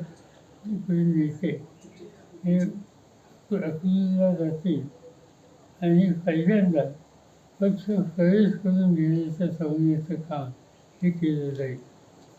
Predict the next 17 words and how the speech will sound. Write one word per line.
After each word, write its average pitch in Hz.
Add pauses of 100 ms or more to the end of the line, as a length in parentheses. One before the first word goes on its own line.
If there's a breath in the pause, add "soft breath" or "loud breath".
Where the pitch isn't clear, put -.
आणि 175 (120)
ते 202
केल्यानंतर 175 (540)
पक्ष 185
प्रवेश 180
झाल्याच्या 175
नंतर 170 (680)
उमेदवारी 175
जाहीर 151
करता 156
येते. - (840)
ती 185
जाहीर 175
करणं 170 (580)
पक्ष 170
प्रवेशाच्या 170
नंतर 156